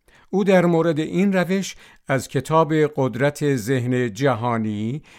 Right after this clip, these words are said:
نوشته روبرت کولیر آموخت. شیوه دستیابی به موفقیت در این کتاب سه گام ساده داشت.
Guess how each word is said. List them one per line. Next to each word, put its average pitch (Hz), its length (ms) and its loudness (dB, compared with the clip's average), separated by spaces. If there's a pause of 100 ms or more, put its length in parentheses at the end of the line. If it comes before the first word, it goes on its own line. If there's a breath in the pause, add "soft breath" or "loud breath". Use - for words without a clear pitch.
نوشته 170 760 0
روبرت 151 560 0 (160 soft breath)
کولیر 165 520 0 (400)
آموخت. 104 600 -4 (800 soft breath)
شیوه 208 400 -2
دستیابی 156 800 0
به 131 320 0 (220 loud breath)
موفقیت 120 920 -2 (160)
در 135 140 2
این 208 240 0
کتاب 170 640 -4 (300 soft breath)
سه - 320 -2
گام 151 680 0
ساده 117 420 -2
داشت. - 560 -14